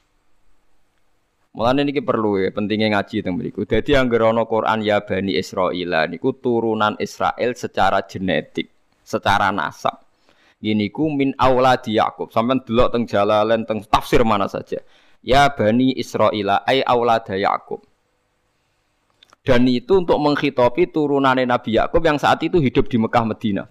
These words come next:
bukan bangsa Israel yang sekarang bermusuhan dengan orang apa? Palestina.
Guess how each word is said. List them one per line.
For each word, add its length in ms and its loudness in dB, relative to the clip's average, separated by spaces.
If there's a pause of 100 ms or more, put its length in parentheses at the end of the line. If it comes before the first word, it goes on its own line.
bukan 640 0 (240)
bangsa 400 2
Israel 400 0
yang 160 0
sekarang 480 0 (720)
bermusuhan 560 0
dengan 240 0
orang 240 2
apa? 240 -8
Palestina. 560 -6